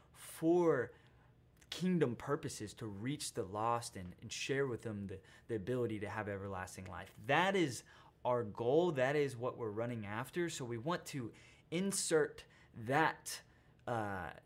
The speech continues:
that worldview, that, that truth, that gospel truth into the conversations that we have. So if you ever get into a conversation about this, just know to bring it away from the curiosity behind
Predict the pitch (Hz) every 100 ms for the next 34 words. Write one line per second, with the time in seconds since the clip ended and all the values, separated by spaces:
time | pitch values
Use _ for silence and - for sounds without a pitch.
0 | 50 - - - 123 131 - 120 120 180
1 | 208 151 110 101 92 98 117 107 - 117
2 | - - - 156 220 185 113 - 135 107
3 | 123 143 156 - 120 - 170 165 - 139
4 | 131 - 107 110 - 131 113 107 131 143
5 | 160 120 107 107 101 - 120 120 135 165
6 | 147 139 135 127 117 - 127 107 104 143
7 | 156 139 117 104 104 107 104 - - -
8 | - 156 151 135 156 180 143 123 160 151
9 | 117 117 143 175 170 139 113 104 - -
10 | - 117 113 110 98 - 160 147 127 120
11 | 135 135 131 120 110 110 123 123 113